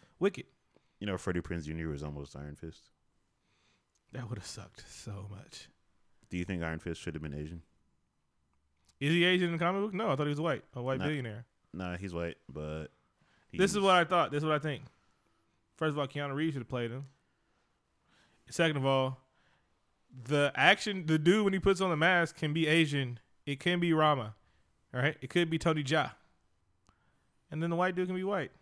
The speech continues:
Speaker 1: all right? We've done this before, and it worked. It's not racist. Not racist.
Speaker 2: So, are, are you ready to talk about it now?
Speaker 1: Yes.
Speaker 2: Finally?
Speaker 1: Yes.
Speaker 2: How many times did you watch the Civil War trailer this week?
Speaker 1: Three.
Speaker 2: Me too. Nah, I probably watched it four times.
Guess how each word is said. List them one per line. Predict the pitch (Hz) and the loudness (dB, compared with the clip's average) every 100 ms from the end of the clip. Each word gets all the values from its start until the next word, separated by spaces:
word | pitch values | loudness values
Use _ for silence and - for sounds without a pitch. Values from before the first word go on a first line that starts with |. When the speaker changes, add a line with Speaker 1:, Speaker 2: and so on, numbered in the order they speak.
| - | -10
Speaker 1:
all | 147 | -4
right? | 175 - - | -4 -6 -6
We've | 147 156 | -4 4
done | 196 | 6
this | 202 165 | 6 2
before, | 151 165 147 | 0 2 2
and | 147 | 2
it | 143 151 | 0 2
worked. | 185 127 - - | 2 2 -4 -8
It's | 127 | -2
not | 175 170 | 2 4
racist. | 170 151 117 - 127 - - - - - _ 127 - _ - - - - | 4 0 -4 -8 -12 -12 -14 -14 -14 -16 _ -18 -18 _ -20 -18 -14 -12
Not | 139 | -8
racist. | 151 127 - - _ _ - _ _ _ | -6 -8 -10 -16 _ _ -20 _ _ _
Speaker 2:
So, | - 95 | -4 -2
are, | 85 92 - | -2 -6 -6
are | |
you | 90 | -6
ready | 87 98 | -4 -4
to | 90 | -6
talk | - 90 | -8 -8
about | 92 95 | -6 -8
it | 85 | -8
now? | 98 95 _ _ _ - | -10 -12 _ _ _ -2
Speaker 1:
Yes. | 151 202 - - - _ | 6 8 8 0 -14 _
Speaker 2:
Finally? | - 90 101 110 110 _ | -8 -6 -6 -8 -10 _
Speaker 1:
Yes. | 147 175 151 - - _ - | 0 2 2 -2 -20 _ -8
Speaker 2:
How | 95 | -6
many | 98 | -4
times | 107 101 | -4 -6
did | 92 | -6
you | 90 | -6
watch | 92 92 | -6 -6
the | - | -8
Civil | 92 92 | -12 -8
War | 90 | -8
trailer | - 101 76 | -6 -8 -8
this | 71 - | -10 -14
week? | 69 | -10
Speaker 1:
Three. | - 139 117 _ _ _ _ - | -4 -4 -4 _ _ _ _ -16
Speaker 2:
Me | 80 | -14
too. | - 71 - _ _ _ _ _ _ - | -10 -12 -12 _ _ _ _ _ _ -8
Nah, | 101 101 | -4 -2
I | |
probably | 92 82 | -2 -4
watched | 71 - | -6 -12
it | |
four | - - | -16 -18
times. | - - - | -16 -18 -18